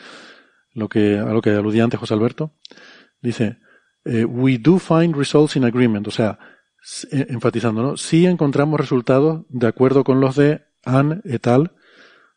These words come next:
que es este otro paper, eh, de, de Penrose con sus colaboradores que nos decía Francis que acaba, bueno, que salió publicado en mayo en Monthly Notices.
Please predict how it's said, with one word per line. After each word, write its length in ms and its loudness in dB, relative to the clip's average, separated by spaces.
que 120 0
es 60 2
este 200 -2
otro 260 2
paper, 480 2
eh, 320 0
de, 680 -4
de 240 -2
Penrose 500 0
con 140 -4
sus 120 -8
colaboradores 540 2
que 460 -2
nos 380 -6
decía 500 -4
Francis 300 -2
que 80 -4
acaba, 440 -2
bueno, 200 -4
que 80 -12
salió 200 0
publicado 360 0
en 80 -2
mayo 360 -2
en 160 -2
Monthly 360 -2
Notices. 520 -8